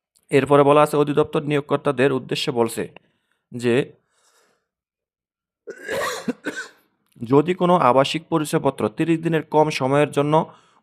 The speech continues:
বৈধ থাকে, তাহলে চূড়ান্ত বহির্গম ভিসা জারি করা যাবে না। অর্থাৎ তিরিশ দিন, তিরিশ দিন যদি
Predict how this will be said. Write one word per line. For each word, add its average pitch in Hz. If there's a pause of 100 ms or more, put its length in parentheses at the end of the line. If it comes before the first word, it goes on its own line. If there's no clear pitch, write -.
বৈধ 135
থাকে, 143 (140)
তাহলে 123
চূড়ান্ত 165 (640)
বহির্গম 139 (120)
ভিসা 127
জারি 120
করা 117
যাবে 101
না। 98 (520)
অর্থাৎ 120 (360)
তিরিশ 175
দিন, 104 (1040)
তিরিশ 170
দিন 190
যদি 147